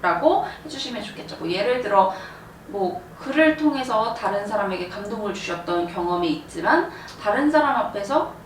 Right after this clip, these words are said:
큰 대중 앞에서 발표를 하는 게 어렵다, 이렇게 하면은 "네, 이렇기 때문에 이거를 뭐 글로 전할 수 있는 작가라는 직업을 생각해봤다." 뭐 이런 것도 하나의 흐름이 될 수가 있겠죠. 자, 다음.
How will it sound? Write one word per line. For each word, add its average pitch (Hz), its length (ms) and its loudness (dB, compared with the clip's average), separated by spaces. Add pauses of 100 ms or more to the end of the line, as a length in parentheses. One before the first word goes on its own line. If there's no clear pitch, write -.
(120)
큰 381 460 -2
대중 208 300 -4
앞에서 202 240 -6
발표를 226 340 -10
하는 233 160 -2
게 180 60 -4
어렵다, - 640 4
이렇게 - 240 -6
하면은 214 420 -4 (260)
"네, 196 100 -4
이렇기 214 420 -6
때문에 247 340 -4
이거를 196 540 0 (520)
뭐 180 180 -4
글로 277 280 2
전할 175 300 -2
수 - 120 -6
있는 170 120 0
작가라는 - 580 2
직업을 262 360 -2
생각해봤다." 277 760 -4
뭐 - 60 -8
이런 226 280 -2
것도 202 200 -2
하나의 254 300 -4
흐름이 294 360 4
될 180 140 -8
수가 - 280 -4
있겠죠. - 600 2 (440)
자, - 120 -18 (100)
다음. 285 500 0